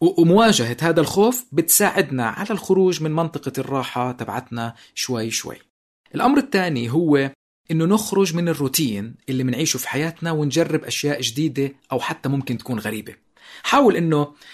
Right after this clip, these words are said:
آه، تكسر عاداتك اليومية، وحاول إنك، آه، آه، تبحث عن طرق مبتكرة حتى تقوم بأنشطة جديدة أو غريبة على شخصيتك. فلما تختار مثلًا ممارسة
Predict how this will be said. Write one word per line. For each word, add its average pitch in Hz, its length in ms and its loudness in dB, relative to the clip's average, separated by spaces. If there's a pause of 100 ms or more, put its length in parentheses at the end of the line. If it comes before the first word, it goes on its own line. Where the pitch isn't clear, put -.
(160)
آه، 127 80 -4
تكسر 160 480 0
عاداتك 131 560 -2
اليومية، 117 680 -2 (180)
وحاول 143 540 2
إنك، 135 520 -4
آه، 113 240 -4 (460)
آه، - 200 -10
تبحث - 360 -2
عن 131 140 -2
طرق 196 420 4
مبتكرة 180 680 0
حتى 160 300 -4
تقوم 196 320 0
بأنشطة 165 520 2
جديدة 170 560 0
أو 147 120 4
غريبة 127 520 2
على 123 180 -4
شخصيتك. - 640 -4 (420)
فلما 175 260 0
تختار 175 380 2
مثلًا 156 300 0
ممارسة 147 500 0